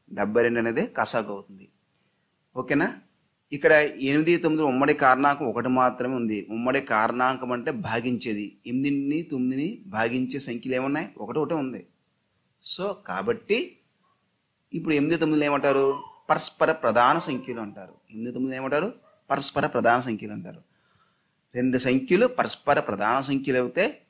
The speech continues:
వాటి లబ్ధమే కాసాగు అవుతుంది. వాటి లబ్ధం ఏంటి? ఇప్పుడు ఎనిమిది, తొమ్మిది, డెబ్బై రెండు,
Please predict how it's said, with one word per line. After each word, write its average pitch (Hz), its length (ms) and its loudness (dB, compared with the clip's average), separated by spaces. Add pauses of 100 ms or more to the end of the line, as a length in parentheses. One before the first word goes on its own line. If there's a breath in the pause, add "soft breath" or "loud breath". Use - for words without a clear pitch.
(100)
వాటి 135 380 2
లబ్ధమే 123 500 -2
కాసాగు 127 500 0
అవుతుంది. 110 680 -6 (160)
వాటి 147 160 -4
లబ్ధం 123 280 0
ఏంటి? 123 280 -2
ఇప్పుడు 117 200 -4
ఎనిమిది, 120 340 -4
తొమ్మిది, 113 280 -6
డెబ్బై 104 280 -2
రెండు, 104 300 -10